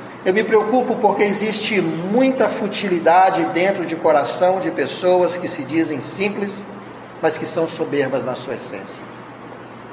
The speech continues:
Deus chamou a igreja para a utilidade. Barnabé foi um homem útil,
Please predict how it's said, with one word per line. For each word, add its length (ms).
Deus 220
chamou 360
a 40
igreja 540
para 480
a 100
utilidade. 800
Barnabé 920
foi 180
um 140
homem 300
útil, 260